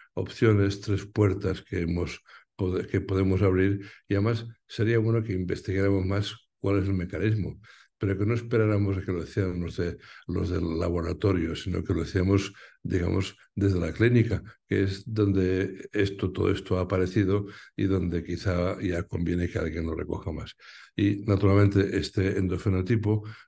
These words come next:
la ventaja que tiene es que recoge de una forma más o menos ordenada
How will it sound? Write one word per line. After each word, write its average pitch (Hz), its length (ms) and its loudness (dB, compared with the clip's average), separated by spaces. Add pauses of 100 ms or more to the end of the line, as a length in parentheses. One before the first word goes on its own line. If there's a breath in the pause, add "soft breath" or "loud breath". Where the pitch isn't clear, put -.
la 95 240 0
ventaja 95 420 0
que 104 120 0
tiene 110 320 2
es 110 100 -6
que 107 160 -4
recoge 98 640 -4 (260 loud breath)
de 98 80 -8
una 95 140 -2
forma 95 240 -2
más 87 220 -2
o 98 60 0
menos 95 180 0
ordenada 92 600 0